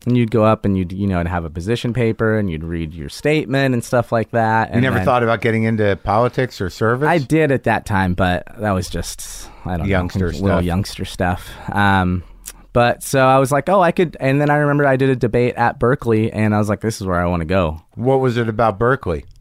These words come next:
Speaker 1: It was just cool. Like, it was, you know, my parents are very conservative Cubans,
Speaker 2: Yeah.
Speaker 1: like a lot of Cubans are, and Berkeley is the opposite
Speaker 2: Right.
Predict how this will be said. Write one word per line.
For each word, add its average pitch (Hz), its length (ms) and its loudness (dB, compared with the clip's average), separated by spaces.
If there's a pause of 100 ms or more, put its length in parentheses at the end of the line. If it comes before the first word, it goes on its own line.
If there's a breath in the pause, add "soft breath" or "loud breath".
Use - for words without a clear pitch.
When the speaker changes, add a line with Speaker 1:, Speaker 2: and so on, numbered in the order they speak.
(260)
Speaker 1:
It 123 100 2
was 147 120 2
just 170 140 0
cool. 151 500 2
Like, 123 180 0
it 135 60 4
was, 127 540 2
you 135 80 -2
know, 135 280 2
my 131 140 0
parents 147 560 0
are 107 160 -2
very 113 200 2
conservative 131 580 0
Cubans, 180 440 2
Speaker 2:
Yeah. 165 40 2
Speaker 1:
like 156 100 0
a 147 60 -2
lot 156 160 2
of 156 60 -4
Cubans 151 340 -2
are, 160 240 2
and 123 280 0
Berkeley 127 360 2
is 107 140 0
the 104 100 -2
opposite 95 580 0
Speaker 2:
Right. 107 320 2